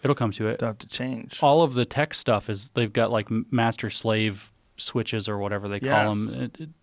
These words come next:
Speaker 1: and, and systems. All that. I mean, I'm ke-, getting emails from corporation pe-
Speaker 2: Motherboards?
Speaker 1: Oh, yeah. All
Speaker 2: Yeah.
Speaker 1: that stuff. All that stuff.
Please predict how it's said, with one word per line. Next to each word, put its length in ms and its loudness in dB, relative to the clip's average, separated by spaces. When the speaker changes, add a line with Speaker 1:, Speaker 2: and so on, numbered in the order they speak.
Speaker 1:
and, 300 2
and 200 -2
systems. 520 -4
All 220 6
that. 360 2
I 60 0
mean, 120 2
I'm 140 2
ke-, 240 -4
getting 180 2
emails 260 0
from 120 -6
corporation 580 -2
pe- 80 2
Speaker 2:
Motherboards? 720 -2
Speaker 1:
Oh, 120 4
yeah. 260 0
All 140 4
Speaker 2:
Yeah. 80 2
Speaker 1:
that 80 -6
stuff. 420 -6
All 160 4
that 100 -2
stuff. 320 -18